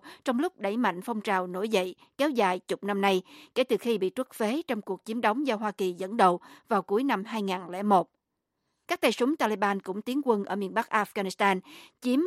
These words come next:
huyện thứ nhì của tỉnh Kunduz trong hai ngày. Hôm nay, phe chủ chiến Taliban đã nắm quyền kiểm soát Dashti Achi sau khi giành được Shadara ngày hôm qua.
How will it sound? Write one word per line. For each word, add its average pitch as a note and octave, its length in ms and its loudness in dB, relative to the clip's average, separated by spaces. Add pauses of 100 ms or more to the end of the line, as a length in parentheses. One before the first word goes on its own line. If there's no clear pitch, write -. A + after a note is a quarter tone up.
huyện F#3 260 -2
thứ A#3+ 100 -8
nhì A3+ 300 2
của G3+ 140 -6
tỉnh G3 200 -6
Kunduz G3 360 2 (160)
trong G3 280 -2
hai G#3+ 180 -4
ngày. G#3 240 2 (520)
Hôm G#3+ 180 0
nay, G3 200 2 (220)
phe C4 120 2
chủ G#3+ 140 -4
chiến B3 220 -4
Taliban G3+ 520 0
đã F#3+ 100 -2
nắm A#3 260 -2
quyền F#3+ 200 0
kiểm F#3 240 -8
soát C4+ 280 0 (140)
Dashti G3+ 720 0
Achi G3 500 0 (280)
sau C4+ 160 -2
khi B3+ 200 -6
giành F#3+ 220 -2
được F#3 220 -4
Shadara F#3+ 580 4 (200)
ngày F#3+ 220 -4
hôm F#3 160 -12
qua. F#3 280 2